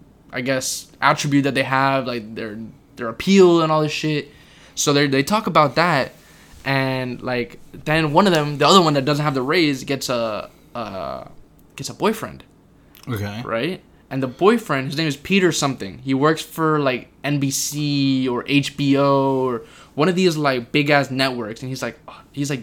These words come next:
Speaker 1: "You're not getting paid enough. You're getting paid three hundred thousand?" He said, "That's not enough. If you come and start your podcast with me,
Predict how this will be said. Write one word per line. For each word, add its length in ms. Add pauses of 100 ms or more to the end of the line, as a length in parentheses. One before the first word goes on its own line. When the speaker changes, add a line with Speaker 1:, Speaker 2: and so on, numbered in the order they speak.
Speaker 1:
"You're 120
not 180
getting 220
paid 200
enough. 280
You're 100
getting 160
paid 180
three 140
hundred 240
thousand?" 440 (360)
He 80
said, 140
"That's 100
not 160
enough. 480
If 160
you 80
come 300
and 180 (100)
start 280
your 80
podcast 720 (500)
with 240
me, 520